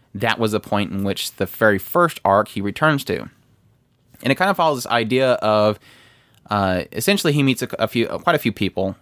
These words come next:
Uh, the first one being Emilia. And Emilia is this half elf that, uh, early on you get the idea that she is, uh,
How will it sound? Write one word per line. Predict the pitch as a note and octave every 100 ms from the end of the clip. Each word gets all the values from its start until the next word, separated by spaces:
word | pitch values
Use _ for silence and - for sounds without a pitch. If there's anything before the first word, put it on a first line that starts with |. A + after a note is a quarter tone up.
| -
Uh, | G2 F#2+
the | G2
first | - D#3+
one | C#3+ A#2
being | G#2+ G#2 G#2
Emilia. | G#2 A2+ C3 G2+
And | G2+ G2
Emilia | G#2 A2+ G#2+
is | G2 G#2+ G#2
this | - G2
half | - B2+ C3+ -
elf | G2 F#2+ G2+ -
that, | G2+ G2 G2 - - - _ _ -
uh, | G2 F#2+ F#2+
early | - G#3 E3
on | C3+ C3
you | B2
get | B2
the | A#2+
idea | A2 G#2 G#2
that | G#2 F#2 -
she | - - G#2+ F#2+
is, | G2 G2 F#2 - -
uh, | A1+ G1+